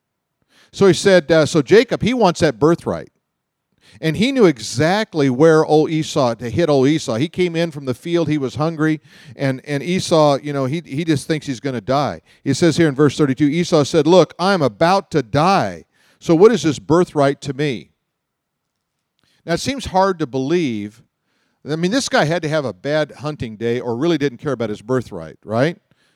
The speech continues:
I doubt if he was starving to death. But he says, "Get, you know, sell me your birthright and I'll give you all the stew you want."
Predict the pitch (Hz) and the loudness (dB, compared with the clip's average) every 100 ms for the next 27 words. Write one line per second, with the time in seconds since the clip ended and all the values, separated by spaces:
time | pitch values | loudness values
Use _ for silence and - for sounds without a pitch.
0 | _ 151 156 175 190 156 131 127 - 156 | _ -4 2 2 2 0 -2 -4 -2 0
1 | 147 143 123 - 95 117 104 - _ _ | 2 0 -6 -10 -4 -4 -4 -10 _ _
2 | _ _ _ 165 - 175 - 196 - 180 | _ _ _ 0 2 0 -2 -10 -8 -2
3 | 196 151 226 262 247 180 151 185 - 170 | -2 0 0 0 0 0 2 0 2 4
4 | 170 - 147 147 135 151 143 139 120 - | 4 0 -4 -4 0 2 2 2 0 -4
5 | 123 110 95 73 | -4 -6 -10 -14